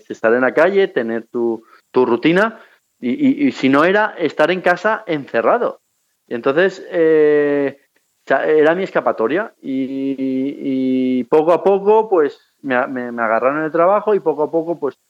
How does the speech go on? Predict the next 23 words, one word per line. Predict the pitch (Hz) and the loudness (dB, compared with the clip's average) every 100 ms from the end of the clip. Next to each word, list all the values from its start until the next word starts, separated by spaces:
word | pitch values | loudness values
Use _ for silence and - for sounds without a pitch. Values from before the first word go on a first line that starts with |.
| _ _ _ | _ _ _
eh, | 113 113 113 113 117 110 107 | -6 -4 -4 -4 -4 -4 -4
el, | 104 104 - | -8 -10 -6
el, | 107 98 - | -6 -6 -6
el | 107 104 | -4 -2
confinamiento, | 104 95 _ - 110 101 113 131 156 135 | -4 -8 _ -2 0 2 2 2 2 2
pues, | 107 - - - _ _ - 104 98 - | -2 -4 -16 -20 _ _ -16 -14 -12 -12
eh, | 98 98 | -8 -2
vas, | 101 107 - | 0 0 -2
vamos | 113 117 123 | 0 2 2
saliendo, | 139 151 190 190 190 190 - _ _ | 0 2 2 2 2 2 0 _ _
eh, | 110 107 | -6 -4
te, | 113 110 | -2 -2
nos | 110 | -2
vamos, | 117 127 127 131 | 0 0 -4 -6
nos | 113 107 | -6 -2
van, | 120 120 127 | -2 -2 -8
nos | 110 104 | -10 -6
están | 123 127 | -4 -2
dejando | 131 131 123 | 0 0 -2
hacer | 120 123 | -2 -2
más | 120 120 | -2 0
cosas, | 175 180 185 180 - - _ _ _ | 0 2 2 0 -6 -20 _ _ _
pero, | 123 123 123 123 - | 2 4 2 0 -6